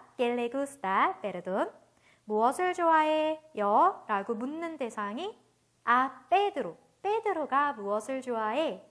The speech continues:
이거네요. 그랬더니 "페드로는, 어, 커피 좋아해." 라고, 레라고 그냥 해주면 되겠습니다.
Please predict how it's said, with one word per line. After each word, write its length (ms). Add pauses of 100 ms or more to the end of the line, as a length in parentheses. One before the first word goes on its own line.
(120)
이거네요. 720 (320)
그랬더니 880
"페드로는, 840 (340)
어, 400
커피 320
좋아해." 420 (200)
라고, 480
레라고 680
그냥 300
해주면 380
되겠습니다. 760